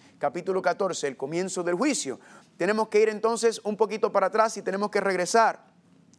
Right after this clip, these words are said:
al viejo pacto. Y quiero que me acompañen, por favor, a Levítico capítulo veintitrés.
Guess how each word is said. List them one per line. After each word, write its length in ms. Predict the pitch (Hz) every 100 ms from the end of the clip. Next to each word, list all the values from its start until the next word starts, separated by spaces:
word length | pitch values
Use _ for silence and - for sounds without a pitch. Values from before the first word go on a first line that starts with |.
| _
al 180 | - 160
viejo 340 | 160 214 226
pacto. 440 | 220 190 - 165 165 - - -
Y 100 | 139
quiero 200 | 185 202
que 100 | 196
me 80 |
acompañen, 500 | 190 180 185 208 208
por 140 | 175 170
favor, 320 | 175 196 214 - _
a 80 | 170
Levítico 520 | 175 165 214 214 214
capítulo 560 | 214 170 208 202 208 202
veintitrés. 920 | 143 180 175 151 196 208 - - -